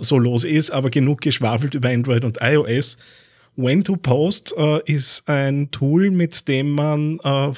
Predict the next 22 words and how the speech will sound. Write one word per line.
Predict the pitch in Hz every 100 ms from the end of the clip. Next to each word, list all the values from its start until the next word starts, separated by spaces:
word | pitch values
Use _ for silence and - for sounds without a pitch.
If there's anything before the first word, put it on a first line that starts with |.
| - _
ja, | 165 160
sich | 117 - 135 - - _ _ _ _ _ _ -
anzeigen | 135 180 - 123 123 131
lassen | 120 117 - 127
kann, | 131 139 135
wann | 107 131
ist | 170 160 -
denn | 151
die | 131
meiste | 120 123 135 151
User-Interaktion | 131 139 175 160 156 - 127 117 - 127 123 127 127 - - - _ _ -
auf, | 113 135 165 - -
äh, | 147 139
meinem | 143 139 127 135
Instagram-Konto | 175 185 - 156 120 117 110 110 113 151
und | 127
wann | 131 127 107
wäre | 101 123
denn | 143
eine | 123 123
gute | 135 160 - 147
Zeit, | - 107 127